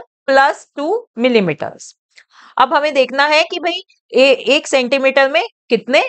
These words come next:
मीटर्स होते हैं। तो उसके लिए फ्रेंड्स हम जल्दी से अपने दिमाग में ये जो हमने चार्ट बना हुआ है इसे रेफर कर लेंगे और हम देखेंगे कि भाई सेंटीमीटर से मिली-, अ, मीटर्स तक जाने के लिए हमें कितनी जंप करनी पड़ती है? हमें दो जंप करनी पड़ती है।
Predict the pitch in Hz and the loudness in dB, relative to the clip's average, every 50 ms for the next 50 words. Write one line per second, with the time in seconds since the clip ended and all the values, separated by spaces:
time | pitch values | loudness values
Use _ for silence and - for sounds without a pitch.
0 | - _ _ 240 247 269 277 269 294 277 269 - 247 175 156 - 147 156 170 139 | -4 _ _ -4 -4 -4 0 2 2 2 2 0 -2 -6 -4 -6 -8 -8 -8 -12
1 | - _ _ _ _ _ - 240 240 233 - 294 302 302 311 320 320 285 277 285 | -16 _ _ _ _ _ 2 2 2 2 0 -2 -2 0 -2 -2 0 2 0 2
2 | 330 - 277 269 226 208 202 214 220 269 302 - 277 269 269 262 269 254 247 240 | 2 0 -2 0 2 2 2 2 0 -2 -2 2 2 4 4 4 2 0 -2 -2
3 | 233 220 214 202 208 214 214 233 233 233 220 240 233 226 226 226 220 - 190 202 | 0 0 2 2 2 0 0 -2 -2 0 2 2 2 2 0 0 2 2 2 0
4 | 214 208 233 220 220 220 220 226 240 240 233 233 - 208 196 220 165 - 226 220 | -2 -4 -4 0 0 2 2 2 2 2 2 2 0 0 2 0 2 2 0 2
5 | 214 233 220 233 233 240 240 247 269 294 320 - - - - - - - 220 226 | 2 2 2 2 0 -2 0 2 2 2 2 -2 -8 -20 -20 -10 0 0 2 2
6 | 240 240 233 220 196 190 - 254 262 254 269 285 311 302 - 311 254 320 311 320 | 2 0 0 -2 -2 0 0 -2 0 2 2 2 2 0 -4 -6 -4 -2 -2 -2
7 | 330 - 240 202 202 202 254 254 262 262 233 269 262 269 - - 277 285 320 349 | -2 -2 -2 0 0 0 0 0 0 0 2 2 2 2 2 2 0 0 2 0
8 | 320 220 202 202 233 240 - 175 214 208 202 196 208 220 208 269 277 330 - - | -2 -4 -2 0 0 0 2 4 4 4 4 2 0 0 2 2 2 2 2 0
9 | - 277 262 220 190 185 185 208 220 220 226 220 233 262 269 277 302 302 - 285 | -2 0 2 0 0 0 0 -4 -2 -2 -2 0 0 0 0 0 -2 -4 -4 -8
10 | - 302 320 294 277 294 277 294 - 240 214 202 190 - 170 165 160 151 143 147 | -6 -4 -4 0 0 0 0 2 0 0 2 0 -2 -2 -2 -4 -2 -4 -8 -6
11 | 170 143 - - _ _ _ _ - 190 196 233 311 427 427 330 233 185 185 220 | -8 -10 -10 -12 _ _ _ _ -2 0 2 2 0 0 -2 -8 -8 -2 2 2
12 | 262 294 320 233 254 262 262 254 - 220 196 190 185 180 180 160 151 - 143 139 | 4 4 2 2 0 -2 -2 0 0 0 0 0 -2 -2 -2 -2 -2 -4 -8 -8
13 | 165 139 | -8 -8